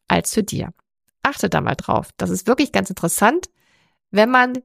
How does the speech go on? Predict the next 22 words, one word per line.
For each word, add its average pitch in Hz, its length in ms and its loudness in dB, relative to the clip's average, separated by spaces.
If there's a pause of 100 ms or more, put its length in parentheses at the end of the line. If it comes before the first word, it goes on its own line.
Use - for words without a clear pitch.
die 196 80 0
Sätze 185 340 0
quasi 190 320 -4
umdreht 269 640 2 (380)
und 214 160 2
sich 196 160 -2
überlegt, 196 520 0
aha, 180 520 2 (220)
diese 202 180 0
Person 185 400 0
spricht - 340 -6
diesen 185 240 -2
Satz 180 240 2
jetzt - 160 -4
zwar 175 180 0
zu - 120 -6
mir 180 260 0
aus, 220 360 4
meint 190 300 2
aber 175 160 -2
sich 170 180 -6
selbst. - 480 0